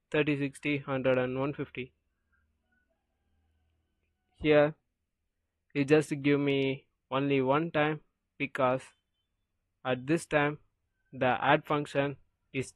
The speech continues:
just, like, this will be, like, faded. This only, uh, what, executed, because we have redefined this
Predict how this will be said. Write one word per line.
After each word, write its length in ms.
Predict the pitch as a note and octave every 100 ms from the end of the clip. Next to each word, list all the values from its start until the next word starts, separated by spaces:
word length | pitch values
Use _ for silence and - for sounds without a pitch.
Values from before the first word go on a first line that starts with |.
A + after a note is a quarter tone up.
| -
just, 460 | C3+ C3 - - _ _ _ _ _ _ C6 _ _ B5+ _ C6+ C6+ C6+ C6+ C6+ C6+ C6+ C6+ _ _ _ _ _ _ _ -
like, 240 | C#3+ C#3+ C#3+ C#3
this 200 | D#3+ D#3+
will 180 | E3 D#3
be, 160 | D#3+
like, 400 | D#3 C#3+ C3 - - _ _ _ _ _ _ _
faded. 420 | - D3+ C3 A#2+ - _ _ -
This 220 | C#3 C#3+
only, 540 | D3+ D3 D3 D3 - _ _ _ _ _ _ _ _ _ _
uh, 280 | C3 B2 A#2+ B2+
what, 200 | C3 B2 - - _ _ _ _
executed, 640 | C#3+ C3+ C#3+ C#3 B2+ A#2+ A#2
because 400 | C3+ D3 C#3+ - -
we 300 | C#3 C#3+ C#3+
have 360 | C#3 C3+ C3+ C3 - _ _
redefined 600 | D#3 F3+ D#3 D#3+ D3+ C#3+
this 260 | E3 E3+